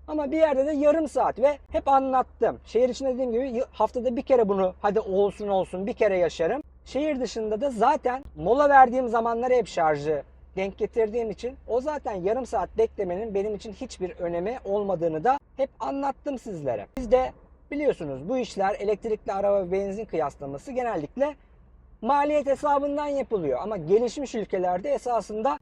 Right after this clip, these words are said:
hava kirliliği, çevre konuları daha ön planda bunlardan öte. Çünkü tabii ki onlarda da fark vardır ama bizim kadar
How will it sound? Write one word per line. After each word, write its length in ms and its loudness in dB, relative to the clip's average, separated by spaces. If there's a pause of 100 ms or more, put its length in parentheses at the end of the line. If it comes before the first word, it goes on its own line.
(120)
hava 380 4 (100)
kirliliği, 640 2 (180)
çevre 340 2
konuları 520 2
daha 240 6
ön 200 -2
planda 460 -4 (440)
bunlardan 480 0
öte. 240 -4
Çünkü 420 -4 (240)
tabii 220 2
ki 120 -2
onlarda 560 0
da 60 2
fark 380 0
vardır 280 -2
ama 380 -4
bizim 240 -4
kadar 380 2